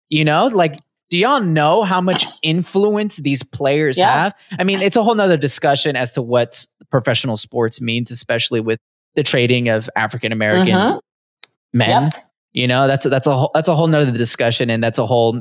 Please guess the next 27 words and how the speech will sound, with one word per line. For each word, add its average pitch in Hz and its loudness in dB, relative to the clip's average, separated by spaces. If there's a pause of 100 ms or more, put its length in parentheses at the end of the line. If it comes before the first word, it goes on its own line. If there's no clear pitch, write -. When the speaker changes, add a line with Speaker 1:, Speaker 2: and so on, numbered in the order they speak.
Speaker 1:
uh, 151 -2
there's 143 -6
very 156 2
corrupt 120 -2
shit - 0
going 190 2
Speaker 2:
Yeah. 170 2
Speaker 1:
on 110 -6
there 113 -2
as 110 -6
well. 127 2 (680)
Um, 127 0 (180)
but 147 0
still, 190 2
you 175 -2
know, 160 2
like, 160 0
it 196 2
was 185 2
so 214 2
great 190 -2
to 170 0
see 190 0
these 147 0
men 170 0 (560)
kinda 190 0
take 190 -2